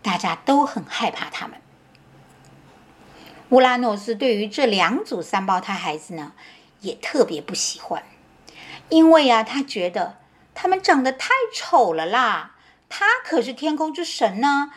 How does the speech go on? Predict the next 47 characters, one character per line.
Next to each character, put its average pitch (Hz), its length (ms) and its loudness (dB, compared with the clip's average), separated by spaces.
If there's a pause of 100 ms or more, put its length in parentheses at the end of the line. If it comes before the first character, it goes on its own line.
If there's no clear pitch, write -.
(140)
怎 320 220 2
么 214 120 -2
会 339 120 -4
生 302 220 -8
出 302 120 -10
这 359 160 -6
么 294 120 -4
丑 - 360 -10
陋 330 200 0
的 269 100 -6
孩 160 260 -10
子 160 180 -18
呢？ 151 200 -16 (1080)
而 170 200 -10
且 175 360 -12 (240)
独 240 160 -4
眼 269 160 -4
巨 269 160 -8
人 240 180 0
和 254 220 -8
百 233 220 -8
臂 277 180 -10
巨 311 160 -8
人 247 220 -2
看 285 220 -12
起 277 160 -14
来 247 100 -6
非 381 360 -6
常 269 200 -6
的 240 80 -2
强 202 320 -12
大， 247 220 -2 (520)
乌 214 120 0
拉 208 140 0
诺 208 200 -6
斯 220 260 -8
看 247 180 -6
到 202 100 -4
他 202 180 -8
们 202 180 -8
甚 262 220 -6
至 233 140 -8
都 262 160 0
有 220 180 2
点 202 180 -2
害 - 220 -4
怕， 208 380 -2